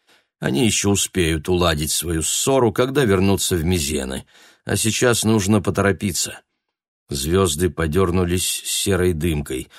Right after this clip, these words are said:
Луна спряталась за край горизонта. В пятнадцати милях восточнее, на другой стороне залива, вырисовался силуэт поросшей лесом горы Везувий. Из-за неё и взойдёт солнце.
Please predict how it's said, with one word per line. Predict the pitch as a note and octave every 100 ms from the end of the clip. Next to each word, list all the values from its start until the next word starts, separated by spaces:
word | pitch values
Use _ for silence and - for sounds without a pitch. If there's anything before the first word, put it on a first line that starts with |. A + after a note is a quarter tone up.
| - _ _
Луна | E2+ F#2+ G2
спряталась | F#2+ - G2 F#2 F#2 F2+
за | C#2+ F2
край | - F#2+ F2
горизонта. | E2+ E2+ D#2 D#2+ D2 - - _ _ _
В | - -
пятнадцати | F#2+ F#2 G#2+ G2+ - G2+
милях | F#2+ G2 F2
восточнее, | F2 F#2 - A2 A2 - G#2 G#2 G2 - _
на | F#2
другой | E2 F2 F2 F2
стороне | - F2+ E2+ F2
залива, | D#2+ E2 F#2+ G#2 G2+ - - - - _
вырисовался | D2+ A2 A2+ A2 G#2+ G2+ G2+ - F#2+
силуэт | - F#2 F2+ G2+ F#2
поросшей | - E2 F#2+ F2+ - D2+
лесом | F2+ F#2 G2 F2
горы | D2 E2 D#2+ F2
Везувий. | D#2+ F2 C#2+ D#2+ D2+ D2 D2 - - - _ _ -
Из-за | F2 D2 C#2+ E2+
неё | E2 E2+ G2
и | G2 G2+
взойдёт | E2 D2+ F2 D#2+ C#2+ G2+ E2
солнце. | - - C#2+ - - -